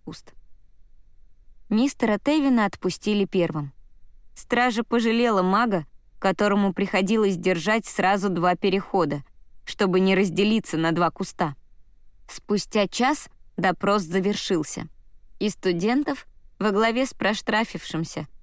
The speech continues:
а оттого злющим Дагошем, отправили к стационарному переходу. Мы с Шейдом слегка отстали от толпы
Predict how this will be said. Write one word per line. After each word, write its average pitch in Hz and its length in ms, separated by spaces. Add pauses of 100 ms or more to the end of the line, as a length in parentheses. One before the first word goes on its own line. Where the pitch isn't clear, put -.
а 185 160
оттого 190 380
злющим 190 640
Дагошем, 180 580 (680)
отправили 254 680
к - 80
стационарному 185 960
переходу. 160 640 (1200)
Мы 240 260
с 302 80
Шейдом 233 500
слегка 202 480
отстали 214 460
от 165 220
толпы 185 480